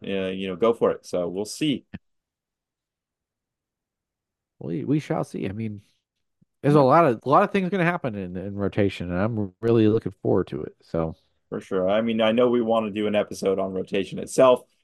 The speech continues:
Speaker 1: Uh,
Speaker 2: <laughs>
Speaker 1: say, you know, a farewell to some loved cards and maybe some not so much cards. Uh, but then, you know, that's for another episode, I think.
Speaker 2: Yeah.
Speaker 1: Um, but yeah, I, I, unless you
Speaker 2: A
Speaker 1: have
Speaker 2: little
Speaker 1: anything
Speaker 2: early.
Speaker 1: else there, that's gonna be pretty much it for this episode because,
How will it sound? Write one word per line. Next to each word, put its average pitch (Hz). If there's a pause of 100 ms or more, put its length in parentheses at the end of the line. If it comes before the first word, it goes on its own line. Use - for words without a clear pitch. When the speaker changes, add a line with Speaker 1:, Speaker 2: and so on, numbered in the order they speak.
(260)
Speaker 1:
Uh, 90
Speaker 2:
<laughs> -
Speaker 1:
say, 101
you 95
know, 98
a -
farewell 117
to 107
some 104
loved 110
cards 113
and 98
maybe 101
some 98
not 104
so 104
much 101
cards. 104 (420)
Uh, 92
but 92
then, 87
you 98
know, 95
that's 104
for 110
another 95
episode, 92
I 87
think. 85 (520)
Speaker 2:
Yeah. 82
Speaker 1:
Um, 87 (280)
but 98
yeah, 104
I, 95
I, 101
unless 101
you 127
Speaker 2:
A 120
Speaker 1:
have 147
Speaker 2:
little 165
Speaker 1:
anything 135
Speaker 2:
early. -
Speaker 1:
else 101
there, 92 (500)
that's -
gonna 98
be 95
pretty 254
much 208
it 117
for 104
this 120
episode 104
because, 95